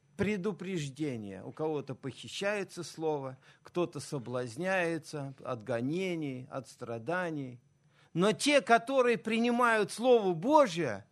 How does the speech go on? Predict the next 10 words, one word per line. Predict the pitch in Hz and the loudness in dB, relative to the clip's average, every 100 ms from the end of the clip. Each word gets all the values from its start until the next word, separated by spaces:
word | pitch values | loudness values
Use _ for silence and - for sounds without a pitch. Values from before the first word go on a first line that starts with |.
| _ _ - | _ _ -12
держат | 147 147 285 302 214 226 - | -4 4 8 8 6 2 0
его, | 190 165 151 | 0 2 4
растворяют | 170 202 - 226 233 233 220 | 4 0 2 4 6 6 4
в | - | 0
сердце, | - 269 277 208 175 - - | 0 4 4 4 -4 -4 -4
живут | 175 143 208 208 311 311 | 0 6 6 8 6 6
этим | 269 233 233 | 0 0 -2
Словом, | - 226 185 143 104 - - | 0 2 4 2 -2 -8 -6
они | 165 185 | -2 -2
победители. | 160 175 165 165 196 - 117 90 | -2 -4 -4 -8 -8 -10 -10 -12